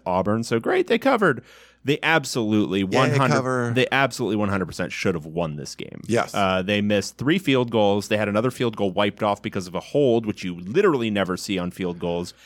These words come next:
Speaker 1: except it was so blatant.
Speaker 2: <laughs>
Speaker 1: Uh, the guy on the far right literally clotheslining the guy rushing around him, didn't move his feet even a little bit. And it's like, yeah, that's gonna get called, buddy. Um, and he had to hold him because the, the, the
Speaker 2: He would have blocked it.
Speaker 1: Oh, he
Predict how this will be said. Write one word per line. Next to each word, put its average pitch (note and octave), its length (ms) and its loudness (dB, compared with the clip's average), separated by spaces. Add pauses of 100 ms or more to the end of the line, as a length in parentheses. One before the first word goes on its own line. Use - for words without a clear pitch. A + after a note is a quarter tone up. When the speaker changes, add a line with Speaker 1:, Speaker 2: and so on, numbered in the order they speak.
(120)
Speaker 1:
except C3+ 340 -2
it C3 100 -4
was B2+ 160 0
so E3+ 320 2
blatant. A#2+ 560 -2 (180)
Speaker 2:
<laughs> B2+ 100 -8 (240)
Speaker 1:
Uh, B2 200 2
the A#2+ 80 0
guy C3 200 4
on D3+ 120 4
the C3 60 2
far C#3+ 280 4
right B2 460 2
literally C#3+ 340 2
clotheslining A2 1200 0
the A#2+ 100 -4
guy A#2+ 200 4
rushing A#2 360 0
around G#2 340 -2
him, F#2 160 -4
didn't B2+ 280 -2
move C3 180 2
his A2 160 -2
feet A#2+ 300 -4
even A2+ 240 -2
a F2 100 -4
little A2+ 280 2
bit. E2 160 -6
And - 100 -12
it's G2 100 -12
like, G2+ 280 -6 (480)
yeah, A2+ 160 2
that's C#3+ 180 2
gonna F3+ 160 0
get A#2+ 140 -2
called, C3+ 280 0
buddy. G#2+ 360 0 (200)
Um, G#2 520 2
and F#3+ 360 2 (400)
he E3 180 0
had F#3 280 0
to C#3+ 80 0
hold F3 300 2
him A2 240 -2 (180)
because D3+ 300 2
the, D3 120 -4 (160)
the, C3 380 4
the B2+ 260 2
Speaker 2:
He C3 100 -2
would D3 100 4
have A#2 100 0
blocked C#3 300 2
it. D3 120 -4
Speaker 1:
Oh, G#3 240 4
he D3+ 140 2